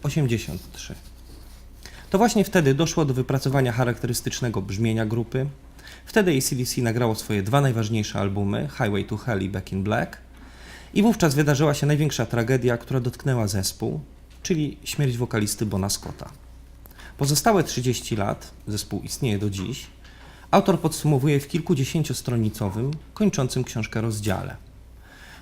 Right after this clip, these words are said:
Ci, którzy liczą więc na kompletną historię A C D C, mogą się zawieść. Nie oznacza to jednak bynajmniej, że po książkę Walla nie warto sięgnąć, bo na podstawie materiałów archiwalnych i rozmów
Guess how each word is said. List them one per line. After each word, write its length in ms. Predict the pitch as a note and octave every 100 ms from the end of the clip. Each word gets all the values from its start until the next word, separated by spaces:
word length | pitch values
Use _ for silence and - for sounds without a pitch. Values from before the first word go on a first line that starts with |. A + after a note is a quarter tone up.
| -
Ci, 140 | G#3+
którzy 260 | - E3+ D#3
liczą 260 | D3+ C#3+
więc 240 | C3 A#2+ -
na 120 | A2
kompletną 600 | - G2 E3 F#3 E3+ A2
historię 460 | A#2 - G#2 G#2 F#2
A 20 |
C 180 | - G2
D 120 | F#2+
C, 200 | - F#2 - - - -
mogą 240 | D3+ C3+
się 140 | A#2 A2
zawieść. 560 | G2+ - - - - - - - - - - - - - - - -
Nie 60 | A3
oznacza 280 | A3+ B3 A3
to 100 | G3+
jednak 280 | F3+ F3 C#3+
bynajmniej, 600 | D3 A#2+ A2 A2 C#3 D#3
że 120 | C#3+
po 100 | C#3+
książkę 480 | - D#3 - C#3 B2
Walla 300 | B2 B2 -
nie 140 | D3+ E3+
warto 300 | C3 G2+ G#2
sięgnąć, 640 | - F#2+ F2 F2 - - - - -
bo 140 | -
na 100 | F3+
podstawie 440 | E3 - D#3 C3+ A#2
materiałów 480 | C3+ C#3+ C#3+ B2 -
archiwalnych 760 | A#2 - A2+ D3 D3 G#2+ F#2+
i 60 | -
rozmów 500 | D3 E3+ A#2+ G#2 -